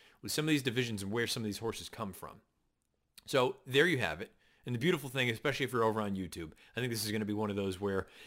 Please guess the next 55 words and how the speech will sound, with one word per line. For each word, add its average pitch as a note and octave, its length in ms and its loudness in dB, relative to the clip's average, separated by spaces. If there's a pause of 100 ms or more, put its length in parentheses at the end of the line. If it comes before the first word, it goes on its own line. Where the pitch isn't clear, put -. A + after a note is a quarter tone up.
if G#2 160 -2
you've A2+ 180 -2
listened B2 340 2
to A2 80 -2
most A2 260 0
of G#2 80 -4
it G#2+ 60 0
on G2+ 180 0
your, F#2+ 260 -2
your, G2 320 -4
you G2+ 60 -10
know, F2 180 -10
Apple G2+ 220 -6
Podcasts F2+ 560 -8
or - 20 -16
whatever, F#2+ 240 -4
maybe A2+ 220 -2
you A2 80 -4
wanna G#2 240 -2
transition G#2 500 -4
over G2+ 200 0
to F2+ 60 -6
YouTube F#2 420 -6 (220)
'cause D#3 120 -2
you D3+ 60 2
can D3+ 80 0
just A2+ 140 -6
pause B2+ 280 4
it F#2+ 80 -2
on F2+ 160 -6
the E2+ 60 -10
chart - 400 -4
and F#2+ 80 -10
you F#2 40 -8
can F#2 80 -8
take G2 140 -4
a F#2+ 60 -2
look F2+ 200 -4
and F2 120 -10
do F#2+ 80 -4
with F#2 140 -4
it F#2+ 60 -10
what F2 220 -8
you D#2+ 60 -12
will. E2 180 -12 (440)
So B2 100 -4
that's F#3+ 240 2
what F#3+ 100 8
I've D3+ 100 8
got D3 160 6
for - 60 -4
the B2 80 0
Juvenile B2+ 300 2
Fillies G#2 280 0
Turf. - 280 -6